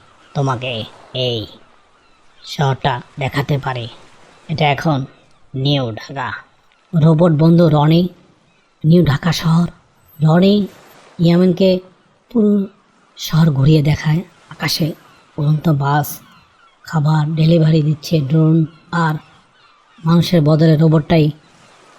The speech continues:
বেশিরভাগ কাজ করছে। রনি বলে, "দেখছো ইয়ামিন, এখন আর কাউকে কষ্ট করে কাজ করতে হয় না। সব কাজ আমরা রোবটরাই সেরে ফেলি।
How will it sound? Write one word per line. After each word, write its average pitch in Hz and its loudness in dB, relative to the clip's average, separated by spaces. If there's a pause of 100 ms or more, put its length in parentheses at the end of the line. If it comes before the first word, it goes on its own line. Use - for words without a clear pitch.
(160)
বেশিরভাগ 156 0
কাজ - -6
করছে। - -6 (540)
রনি 165 4
বলে, 151 -2 (520)
"দেখছো 120 -8 (580)
ইয়ামিন, 135 -6 (760)
এখন 143 -4
আর 127 -6 (720)
কাউকে 117 -6 (100)
কষ্ট - -10
করে 117 -10 (320)
কাজ - -8
করতে 143 -6
হয় 131 -10
না। 120 -16 (640)
সব - -8
কাজ 139 -2 (140)
আমরা 139 -2 (540)
রোবটরাই 143 -2
সেরে - -8
ফেলি। 113 -10